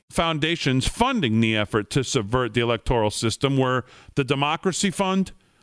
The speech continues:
the New Venture Fund, Skoll Foundation, and the Knight Foundation, according to the report. Key nonprofits involved in distributing the money included,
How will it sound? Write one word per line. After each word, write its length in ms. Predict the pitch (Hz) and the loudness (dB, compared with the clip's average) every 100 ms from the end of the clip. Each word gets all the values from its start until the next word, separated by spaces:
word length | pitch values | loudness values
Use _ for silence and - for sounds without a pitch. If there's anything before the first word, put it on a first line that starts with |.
| _ | _
the 100 | - | -2
New 220 | 139 175 165 | 0 0 -2
Venture 480 | 117 180 196 139 | 0 -2 0 0
Fund, 520 | 123 - 104 101 131 123 _ _ _ | 0 0 0 0 -2 -6 _ _ _
Skoll 480 | - - 196 202 202 | -6 0 2 2 2
Foundation, 840 | - 135 131 127 123 - 143 143 - | 0 0 0 0 -2 0 -2 -2 -2
and 200 | 139 135 | -2 0
the 60 | |
Knight 360 | 131 156 196 - | 2 0 -2 -4
Foundation, 680 | 139 113 101 92 98 - 80 | 0 0 2 2 0 -4 -8
according 380 | - - 135 131 | -4 -2 0 0
to 100 | 139 | 0
the 100 | 120 | 0
report. 460 | 117 - 147 95 - _ - - - - _ | 0 2 0 0 -8 _ -20 -20 -20 -20 _
Key 200 | 208 214 | -2 0
nonprofits 1000 | 208 190 175 175 170 165 175 160 - - _ _ | 0 0 0 0 0 0 -2 -2 -8 -10 _ _
involved 560 | 147 151 135 151 151 143 | -2 0 0 0 0 2
in 100 | 135 | 0
distributing 580 | 131 - 190 180 180 165 | 0 0 0 0 0 2
the 60 | |
money 320 | 139 156 147 127 | 2 0 0 0
included, 640 | 123 143 147 135 127 | 0 0 0 0 -4